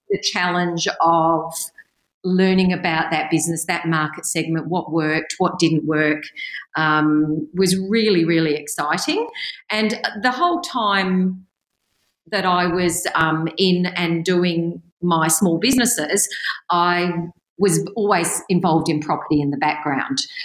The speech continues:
So I was brought up in the Air Force and went to twenty-one different schools. So I'm an absolute, yeah, I know, right? Explains a lot now,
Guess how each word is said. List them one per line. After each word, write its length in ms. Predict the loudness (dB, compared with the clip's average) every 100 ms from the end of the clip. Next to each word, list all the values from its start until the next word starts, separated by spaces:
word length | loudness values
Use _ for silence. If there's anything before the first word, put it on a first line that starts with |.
| -10
So 140 | -2
I 320 | 0 2 2 2
was 120 | 0
brought 200 | 0 0
up 180 | -2 0
in 60 |
the 120 | 0
Air 120 | 0 2
Force 260 | 0 0
and 60 | -2
went 140 | -4
to 60 | -6
twenty-one 460 | -4 -2 0 0
different 260 | -2 -4 -6
schools. 480 | -2 2 2 0 -2
So 100 | 0
I'm 800 | 2 0 -2 -8 _ _ -2 0
an 80 | -2 -4
absolute, 800 | -4 -2 -2 0 2 2 0 0
yeah, 140 | 0
I 80 | 0
know, 340 | 0 0 0
right? 340 | 0 0 0 -4
Explains 440 | -6 -2 0 2
a 40 | 2
lot 260 | 2
now, 60 | 0